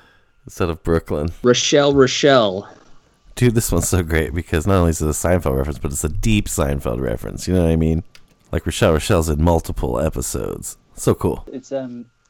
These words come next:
Speaker 3: it's another instance of Seinfeld where, where baseball comes into play.
Speaker 1: Yeah.
Speaker 3: And so that's, um, so when we were in Europe, I was talking with Dylan, who's in the Mandelbaums, he was, and the Isotopes, he was on,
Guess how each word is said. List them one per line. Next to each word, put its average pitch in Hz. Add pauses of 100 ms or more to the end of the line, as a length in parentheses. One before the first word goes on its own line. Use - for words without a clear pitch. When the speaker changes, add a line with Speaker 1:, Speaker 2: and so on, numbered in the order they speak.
Speaker 3:
it's 127
another 131
instance 127
of 110
Seinfeld 127
where, 113 (520)
where 131
baseball 123
comes 113
into 110
play. 107 (360)
Speaker 1:
Yeah. - (160)
Speaker 3:
And 135
so 131 (480)
that's, -
um, 117 (1080)
so - (240)
when 147
we 156
were 175
in 147
Europe, 135
I 127
was 120
talking 131
with 127 (100)
Dylan, 120 (240)
who's 123
in 127
the 120
Mandelbaums, 110 (140)
he 127
was, 120 (1000)
and 120
the 110
Isotopes, 107
he 113
was 113
on, 107